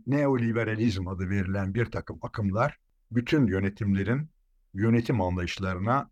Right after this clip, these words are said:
hakim hale gelmiştir. Türkiye de bundan etkilenmiştir. Çünkü hiçbir devlet dünyada böyle muallakta değildir. Çeşitli iktisadi, sosyal, kültürel ve siyasi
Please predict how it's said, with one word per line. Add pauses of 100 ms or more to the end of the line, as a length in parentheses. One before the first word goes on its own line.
hakim
hale
gelmiştir. (260)
Türkiye
de
bundan
etkilenmiştir. (100)
Çünkü (260)
hiçbir
devlet (240)
dünyada
böyle
muallakta
değildir. (520)
Çeşitli
iktisadi,
sosyal,
kültürel
ve
siyasi